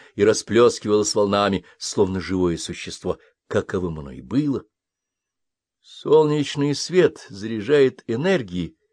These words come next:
сине-зеленые водоросли, живущие в воде", — сказала Лиза. Тонкие струйки жидкости, сорвавшись с глаз идола,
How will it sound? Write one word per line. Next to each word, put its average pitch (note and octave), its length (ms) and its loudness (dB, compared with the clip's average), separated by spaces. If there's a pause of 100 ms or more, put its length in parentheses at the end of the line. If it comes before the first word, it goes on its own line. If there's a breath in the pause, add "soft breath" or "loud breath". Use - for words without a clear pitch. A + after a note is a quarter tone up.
(140)
сине-зеленые D#3 920 -4
водоросли, A2 580 0
живущие A2+ 540 -4
в A2 60 -8
воде", — A2 340 2 (280 soft breath)
сказала F#2+ 420 2
Лиза. F#2+ 340 -4 (880)
Тонкие D3+ 500 0
струйки D3 600 -2
жидкости, C3 800 -4 (420)
сорвавшись C3 800 0
с G#2 60 -16
глаз B2+ 400 2
идола, G#2 440 2